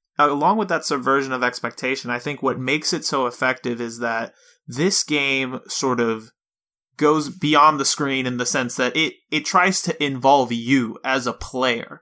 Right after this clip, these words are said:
And so I think that helps with creating sort of an immersion to the point where you're, where you're more invested in who can I trust,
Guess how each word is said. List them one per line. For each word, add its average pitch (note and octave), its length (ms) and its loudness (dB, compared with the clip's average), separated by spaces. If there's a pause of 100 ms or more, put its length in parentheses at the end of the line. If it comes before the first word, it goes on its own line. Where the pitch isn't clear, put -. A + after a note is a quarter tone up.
(340)
And C#3+ 160 -4
so D3 120 0
I C#3+ 100 6
think F3+ 260 -6
that D3+ 200 0
helps - 480 0
with C3 280 0
creating B2+ 580 -2
sort C3 240 -4
of B2 80 0
an A#2+ 120 -2
immersion B2 800 2 (300)
to - 80 -10
the C3+ 120 -2
point C3+ 340 -2
where C3 120 0
you're, B2 480 0
where C#3+ 220 0
you're C#3+ 200 2
more C#3+ 600 2
invested C3+ 720 0
in A#2+ 400 -2 (440)
who F3+ 160 4
can E3 180 0
I C3+ 100 4
trust, B2+ 580 2